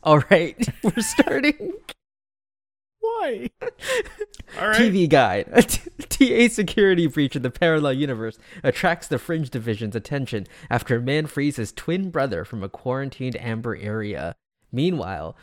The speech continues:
Speaker 1: security, Secretary Bishop observes the effects of sensory deprivation on Olivia, who continues to have visions of Peter.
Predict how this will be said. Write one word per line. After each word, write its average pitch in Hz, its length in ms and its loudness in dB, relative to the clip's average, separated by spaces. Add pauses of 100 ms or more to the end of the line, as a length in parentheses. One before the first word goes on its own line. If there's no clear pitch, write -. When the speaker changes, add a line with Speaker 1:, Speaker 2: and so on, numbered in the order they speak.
Speaker 1:
security, 165 680 -4 (160)
Secretary 180 680 -2
Bishop 131 480 -4
observes 131 440 -6
the 117 120 -4
effects 143 420 -6
of 113 160 -8
sensory 190 460 -6
deprivation 165 720 -6 (240)
on 117 160 -4
Olivia, 123 400 -2 (320)
who 123 100 -8
continues 139 500 -6
to 170 100 -4
have 160 140 -2
visions 107 360 -4
of 107 300 -10
Peter. 98 560 -6